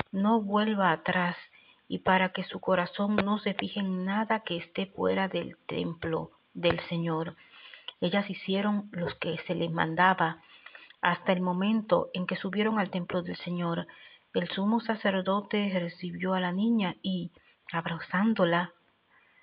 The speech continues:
la bendijo y exclamó: "El Señor ha glorificado tu nombre en todas las generaciones, y en ti hasta el último día el Señor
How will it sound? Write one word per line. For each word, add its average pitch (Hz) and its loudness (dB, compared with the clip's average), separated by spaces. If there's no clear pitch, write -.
la 175 4
bendijo 175 0
y 190 0
exclamó: 170 0
"El 185 0
Señor 208 2
ha 226 6
glorificado 208 0
tu 180 -6
nombre 175 -2
en 214 0
todas 233 2
las 170 0
generaciones, 175 0
y 170 0
en 170 -2
ti 220 -2
hasta 202 0
el 220 2
último 202 2
día 165 2
el 175 0
Señor 190 2